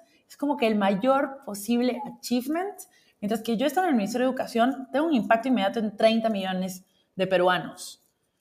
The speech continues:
Es, es diferente, es un diferente como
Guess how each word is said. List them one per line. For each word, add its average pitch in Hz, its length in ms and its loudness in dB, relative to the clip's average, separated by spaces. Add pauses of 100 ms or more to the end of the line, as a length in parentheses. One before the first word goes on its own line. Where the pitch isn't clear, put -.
(120)
Es, - 560 -6
es 240 140 2
diferente, 196 480 4
es 185 80 -6
un 254 120 4
diferente 208 460 2
como 175 600 -4